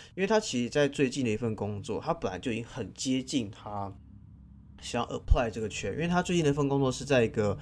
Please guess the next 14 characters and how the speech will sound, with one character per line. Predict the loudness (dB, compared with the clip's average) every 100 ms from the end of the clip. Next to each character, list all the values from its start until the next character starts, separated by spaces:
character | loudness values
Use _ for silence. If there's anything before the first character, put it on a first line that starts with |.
| -10 -14 -2
欧 | 4 4 4
洲 | 2 2 2
的 | 2 0
一 | 0 -6
个 | -2 -2 -4
金 | -6
融 | -6 -6
集 | -6 -6
团 | -6 -6 -8
做 | -2 -2
一 | -2
个 | -6
compliance | -6 -8 -4 -4 -6
trainee， | -6 -6 -4 -4 -6